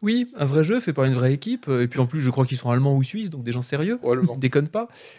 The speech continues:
Speaker 1: Euh, bah, c'est un jeu qui est quand même un petit peu connu, parce que c'est un million seller, hein, donc on va pas, j'aime bien dire ça. Oui, c'est un jeu
Speaker 2: Oui,
Speaker 1: qui est un
Speaker 2: c'est
Speaker 1: peu
Speaker 2: vrai
Speaker 1: connu.
Speaker 2: que quand tu m'as dit, oh, Project
Speaker 1: Putain.
Speaker 2: Hospital, c'est très, c'est très connu, mais toi, tu, hein ?
Speaker 1: Non, c'est vrai que non, mais Transport Fever, euh... Transport Fever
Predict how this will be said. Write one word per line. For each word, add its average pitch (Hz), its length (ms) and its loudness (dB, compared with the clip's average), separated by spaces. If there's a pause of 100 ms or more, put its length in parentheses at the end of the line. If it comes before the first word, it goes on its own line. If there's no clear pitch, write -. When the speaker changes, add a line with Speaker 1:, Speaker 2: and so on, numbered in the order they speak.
(160)
Speaker 1:
Euh, 156 460 4
bah, 151 140 4
c'est 196 140 0
un 202 60 8
jeu 202 140 4
qui 196 80 0
est 170 40 0
quand 170 140 4
même 160 100 4
un 160 60 2
petit 147 140 -6
peu 156 100 -2
connu, 196 280 -2
parce 139 120 -4
que 131 60 -6
c'est 120 140 -4
un 117 40 -2
million 113 280 -6
seller, 156 360 -4
hein, 120 120 -4
donc 110 160 -10
on 107 60 -12
va 104 100 -8
pas, 110 100 -8
j'aime 110 140 -4
bien 120 160 2
dire 110 180 2
ça. 117 100 -2
Oui, 139 240 6
c'est 131 80 -2
un 117 40 2
jeu 113 80 2
Speaker 2:
Oui, 160 100 2
Speaker 1:
qui - 40 -2
est - 20 2
un - 20 4
Speaker 2:
c'est 165 60 4
Speaker 1:
peu 156 40 4
Speaker 2:
vrai 170 100 8
Speaker 1:
connu. 139 120 8
Speaker 2:
que 165 60 8
quand 160 40 0
tu 170 120 -4
m'as 160 80 6
dit, 190 120 -2
oh, 247 140 12
Project 247 280 4
Speaker 1:
Putain. 233 100 4
Speaker 2:
Hospital, 254 440 2
c'est 233 180 2
très, 214 200 2 (100)
c'est 226 320 -2
très 214 160 2
connu, 247 320 -2
mais 170 120 2
toi, 180 160 0
tu, 147 400 -8 (120)
hein ? 165 120 -10 (420)
Speaker 1:
Non, 143 100 4
c'est 160 120 4
vrai 208 100 8
que 202 60 6
non, 214 80 6
mais 180 80 6
Transport 180 340 2
Fever, 185 380 2
euh... 156 420 6
Transport 202 340 0
Fever 190 280 4